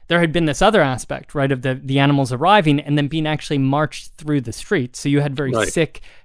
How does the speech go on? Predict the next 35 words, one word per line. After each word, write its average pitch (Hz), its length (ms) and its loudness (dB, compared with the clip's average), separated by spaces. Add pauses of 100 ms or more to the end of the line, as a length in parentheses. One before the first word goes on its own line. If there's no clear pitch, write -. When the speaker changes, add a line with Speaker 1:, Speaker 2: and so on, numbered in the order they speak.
Speaker 1:
tired, 143 540 0
weary 147 340 0
animals 143 640 -2 (400)
being 143 240 4
led 139 160 4
off 131 420 4 (220)
to - 100 -10
slaughter, 151 640 -6 (140)
which 143 220 -6
was, 110 120 0
Speaker 2:
Right. - 220 -6
Speaker 1:
it 147 100 -6
must 151 220 -2
have - 60 -10
been 127 140 2
quite 123 200 -2
a - 20 -8
spectacle. - 640 -8 (320)
Speaker 2:
Yes. - 420 -2 (220)
Yeah. 113 220 -4 (180)
The, 117 240 -2 (100)
the 110 120 -4
idea 110 280 0
of 95 220 -6
the - 60 -10
livestock 101 680 -4 (280)
being 107 220 -4
herded 107 360 0
through 117 180 -4
the 101 60 -6
streets 113 320 -4
of 101 80 -8
New 101 80 -6
York. 101 420 -2 (540)
Speaker 1:
Yeah. 127 360 -2